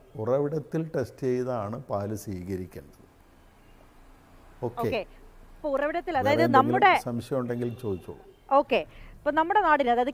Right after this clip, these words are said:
Speaker 2: കേരളത്തിന് ആവശ്യമായ പാല് ഇവിടെ, ആ, ഉൽപ്പാദിപ്പിക്കപ്പെടുന്നില്ല. അപ്പം അതുകൊണ്ടൊക്കെയാണല്ലോ ഈ പ്രത്യേക ആഘോഷ സീസണുകളിലും അല്ലാതെയുമൊക്കെ അയ-, അയൽ സംസ്ഥാനങ്ങളിൽ നിന്ന് വലിയ രീതിയിൽ, ഈ രീതിയിൽ പാല് നാട്ടിലേക്ക്,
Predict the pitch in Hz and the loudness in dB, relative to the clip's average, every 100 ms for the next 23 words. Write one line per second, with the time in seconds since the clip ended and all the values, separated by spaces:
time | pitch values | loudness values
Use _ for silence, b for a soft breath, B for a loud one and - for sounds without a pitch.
0 | - 302 370 403 349 285 - 302 294 285 | 2 4 2 2 4 2 0 -4 0 0
1 | 277 233 233 220 160 _ - 262 320 311 | 0 0 2 2 -2 _ -6 0 4 4
2 | - - - 254 247 285 262 330 330 330 | 0 -8 -4 0 2 0 4 4 4 -4
3 | 262 233 220 202 247 269 330 330 302 330 | -4 -4 -2 0 0 0 4 4 4 4
4 | 285 302 277 175 b b - 240 - 262 | 4 4 0 -2 b b -10 -4 -2 0
5 | 262 269 254 226 240 269 269 262 240 254 | 4 6 6 6 4 0 -2 -6 -4 -2
6 | 247 262 254 262 302 320 339 269 247 269 | -2 -2 0 4 6 4 2 -2 -2 -2
7 | 185 - 202 220 240 226 247 254 240 - | -2 -6 -2 -2 2 2 2 0 -6 2
8 | 247 247 247 247 233 247 233 247 240 247 | 2 2 -2 -4 -4 0 0 -2 -4 -6
9 | 240 233 240 247 254 b b - 262 269 | -6 -6 -6 -6 -8 b b 2 8 8
10 | 294 220 - 240 247 254 262 269 254 | 8 2 0 2 2 2 -4 -2 -4